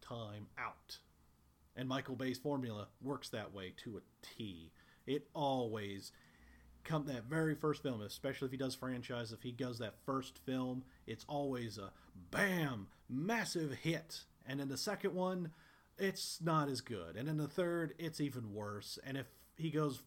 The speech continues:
beyond that, it just becomes a sad joke. Because it's, it's kind of like jump scares. The first one will get you, whether you want it to or not.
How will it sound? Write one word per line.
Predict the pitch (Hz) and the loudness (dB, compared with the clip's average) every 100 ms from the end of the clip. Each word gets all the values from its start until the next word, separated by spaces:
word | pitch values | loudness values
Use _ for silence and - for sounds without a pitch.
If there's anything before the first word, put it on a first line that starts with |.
| - | -6
beyond | 135 135 147 147 143 131 | 0 4 6 6 4 2
that, | 131 123 123 - _ - | 0 0 -2 -6 _ -10
it | 160 - - - - | -8 -8 -14 -14 0
just | 156 135 | 0 2
becomes | 131 131 120 | 0 0 -2
a | 107 | -2
sad | - - 120 110 92 85 | -2 0 2 2 0 -6
joke. | - 107 - - - - - - - - _ | -10 -8 -10 -12 -20 -20 -20 -20 -20 -20 _
Because | 156 160 226 202 | -8 0 0 2
it's, | 156 - - - - - - - - - - | 0 -2 -6 -12 -16 -20 -20 -20 -20 -10 -2
it's | 151 - | -2 -2
kind | - 208 180 | 0 2 2
of | 156 | 4
like | 151 - | 2 0
jump | 131 131 | -4 -4
scares. | - 107 85 - - - - | -6 -6 -6 -10 -16 -10 -4
The | 135 | 0
first | 190 196 - | 2 2 2
one | 170 151 | 2 4
will | 139 | 2
get | 123 151 147 - | 2 0 0 -6
you, | 170 - _ _ _ 120 | -10 -14 _ _ _ -8
whether | 123 143 139 | 0 2 2
you | 135 139 | 0 -2
want | 127 131 | 0 0
it | 127 | -2
to | - 123 | -4 -6
or | 107 | -4
not. | 120 120 - - | -4 -4 -6 -14